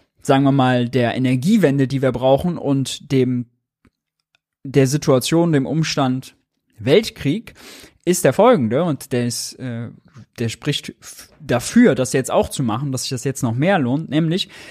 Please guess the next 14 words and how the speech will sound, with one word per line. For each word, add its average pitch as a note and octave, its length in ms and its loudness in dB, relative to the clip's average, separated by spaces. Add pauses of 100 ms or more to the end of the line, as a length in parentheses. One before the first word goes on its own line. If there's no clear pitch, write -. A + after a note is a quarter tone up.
(300)
dass D3 240 0
ja C#3 240 2 (160)
industrielle E3+ 520 2
Kriegsproduktion, D3 1160 -2 (220)
die D#3 100 6
lohnt D#3 380 6
sich - 400 -2
nur, F#3 260 6
solange D#3 420 4
man C#3+ 200 2
den C3+ 80 2
Krieg G#3 280 2
hat. - 240 -12 (100)
Ja? C#3 220 -2